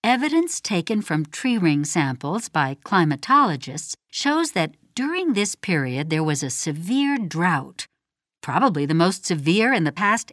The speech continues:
eight hundred years, at least in this part of North America. What this means is that any crops the colonists planted would not have survived,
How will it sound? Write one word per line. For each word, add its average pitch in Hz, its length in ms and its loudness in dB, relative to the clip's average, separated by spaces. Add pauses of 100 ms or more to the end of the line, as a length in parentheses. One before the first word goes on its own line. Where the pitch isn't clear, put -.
eight 220 200 -2
hundred 165 400 0
years, 196 460 -2 (500)
at 233 100 4
least 214 420 0
in 156 140 2
this 147 160 0
part 139 240 0
of 135 80 -4
North 139 280 -2
America. 147 560 0 (1200)
What 285 180 2
this 349 220 -2
means 156 600 2
is 208 180 -2
that 180 240 -2
any 294 260 4
crops - 680 0
the 160 120 -6
colonists 208 760 2
planted 226 680 -2 (280)
would 220 120 2
not 262 300 4
have 269 160 -2
survived, 208 960 -4